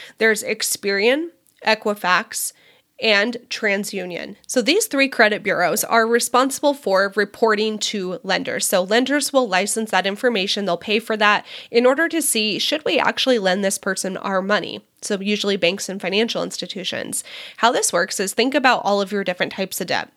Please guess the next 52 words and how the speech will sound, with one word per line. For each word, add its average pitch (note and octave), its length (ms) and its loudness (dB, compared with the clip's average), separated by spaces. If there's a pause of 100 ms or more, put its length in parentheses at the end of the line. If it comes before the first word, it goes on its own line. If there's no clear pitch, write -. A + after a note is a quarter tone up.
You G3 140 -2
have - 200 0
car C4+ 280 2
loans, B3+ 320 2
you F3 60 0
have E3 160 -2
mortgages, A#3+ 720 2
you F3+ 80 -4
have F3+ 320 0 (240)
maybe F#3+ 180 0
credit C4 380 2
cards. B3 420 2
Even C4+ 220 0
if D4 140 2
it - 340 -2
doesn't A3 300 2
carry G#3+ 260 0
a G3 60 -2
balance, G3+ 480 2
it's G#3 180 -4
still A#3 280 2
a A3+ 40 0
revolving F#3+ 800 0 (160)
credit, G3 500 2
so A3+ 140 0
it - 140 -2
still G#3+ 240 2
will G#3 100 0
show G#3 200 0
up F3+ 140 0
on F#3 140 -4
your F#3 100 -6
credit F3+ 320 -2
report. F#3 560 0 (460)
So - 200 4
all F#4+ 340 4
of D4+ 80 -2
those C4 200 6
different A3 380 0
things F#3+ 360 -2 (140)
are A#3 140 2
really B3+ 240 0
composed A3 540 0
of F#3+ 140 -2
how B3+ 180 4
risky G#3 380 -2
is F#3 100 -4
this F3+ 180 -4
person F#3+ 360 -4
to G3 120 -6
lend F#3 280 -2
to. F3 260 -6